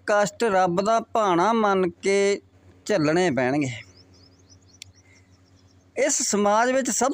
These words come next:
ਤੋਂ ਵੱਧ ਕਸ਼ਟ ਸ਼ੂਦਰ ਨੂੰ ਝੱਲਣੇ ਪਏ ਸਨ, ਕਿਉਂਕਿ ਪੁਜਾਰੀ ਵਰਗ ਉਸ ਨੂੰ ਰੱਬ ਦਾ ਡਰ ਪੈਦਾ ਕਰਕੇ ਲੁੱਟਦਾ ਰਹਿੰਦਾ ਸੀ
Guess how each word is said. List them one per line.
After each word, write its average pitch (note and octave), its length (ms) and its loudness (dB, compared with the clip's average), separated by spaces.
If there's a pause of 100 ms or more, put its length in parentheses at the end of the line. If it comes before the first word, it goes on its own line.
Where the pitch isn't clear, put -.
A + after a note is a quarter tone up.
ਤੋਂ C#4+ 120 0
ਵੱਧ B3+ 340 0
ਕਸ਼ਟ A#3 340 -2
ਸ਼ੂਦਰ F3+ 460 -2
ਨੂੰ A#3+ 460 0
ਝੱਲਣੇ F3 380 0
ਪਏ C3+ 380 -2 (120)
ਸਨ, C#3 360 -4 (400)
ਕਿਉਂਕਿ F#3+ 720 -2 (1080)
ਪੁਜਾਰੀ A3 540 0
ਵਰਗ G3 420 0 (600)
ਉਸ A3 180 -2
ਨੂੰ B3 240 -2
ਰੱਬ E3 260 0
ਦਾ A3 180 0
ਡਰ D#3+ 340 0
ਪੈਦਾ A#3 360 0
ਕਰਕੇ G3 640 -2
ਲੁੱਟਦਾ E3+ 440 0
ਰਹਿੰਦਾ D3+ 340 0
ਸੀ D3 300 -4